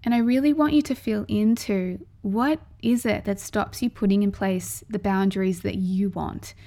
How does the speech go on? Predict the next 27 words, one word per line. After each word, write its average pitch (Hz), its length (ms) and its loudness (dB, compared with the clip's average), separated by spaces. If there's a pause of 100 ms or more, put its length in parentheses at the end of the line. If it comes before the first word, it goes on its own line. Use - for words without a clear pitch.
(140)
that 202 180 0
will 208 160 6
really 233 720 2 (460)
honor 202 220 4
you. 180 340 -2 (880)
And 233 400 4
I 269 120 2
really 311 340 4
had 285 140 -2
to 262 60 -2
take 233 240 -2
a 226 60 0
look 208 200 0
at 220 120 -6
this 214 180 0
in 202 160 0
myself 220 640 0
'cause 208 160 -4
I 214 100 2
recognized 220 720 0
I 214 60 0
didn't 214 340 2
want 240 140 4
to 247 60 2
be 196 240 0
an 196 80 0
inconvenience. 196 1120 -2